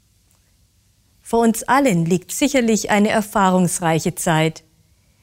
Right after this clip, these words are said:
Wir sind bereits gespannt auf den Inhalt der nächsten Sendung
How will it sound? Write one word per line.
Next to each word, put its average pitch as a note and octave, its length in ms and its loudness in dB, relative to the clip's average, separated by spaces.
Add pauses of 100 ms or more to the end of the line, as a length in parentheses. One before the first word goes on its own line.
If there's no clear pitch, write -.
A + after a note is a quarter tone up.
(160)
Wir G3+ 140 0
sind G#3 240 0
bereits E3+ 480 -2
gespannt B3 640 -4
auf G3 180 -2
den G#3+ 160 0
Inhalt C4 440 0
der E3+ 80 0
nächsten G3 460 -2
Sendung F#3+ 560 0